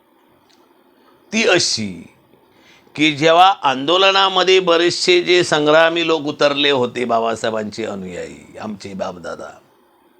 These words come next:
त्या लाखो लोकांना पुणे, मुंबई, नाशिक, कोकणातील उर्वरित जिल्हे आणि मुंबईमधून प्रामुख्याने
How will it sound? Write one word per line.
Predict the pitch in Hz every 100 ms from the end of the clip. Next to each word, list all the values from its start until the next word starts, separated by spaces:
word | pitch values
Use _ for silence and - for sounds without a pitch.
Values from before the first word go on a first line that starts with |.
| _ _ _ _ _ _ _ _ _ _ _ _ _ _ _ _ _ _ _ _ _ -
त्या | 160 165 175
लाखो | 143 123 135 139 - 190 190
लोकांना | 170 151 135 135 123 110 107 - - _ _ _ _ _ _ _ _ _ _ _ _ _ _ _ _ _ _ _ _ -
पुणे, | 170 175 185 185 185
मुंबई, | 147 139 160 170 170 175 180 170
नाशिक, | 135 139 151 - 180 180 175 _ _ _ _ _ _ -
कोकणातील | 156 139 160 170 160 165 180 170
उर्वरित | 123 135 156 175 190
जिल्हे | 139 135 147 165 175
आणि | 165 165 165
मुंबईमधून | 143 135 156 156 147 160 156
प्रामुख्याने | 147 131 143 143 - 139 127 117 127 143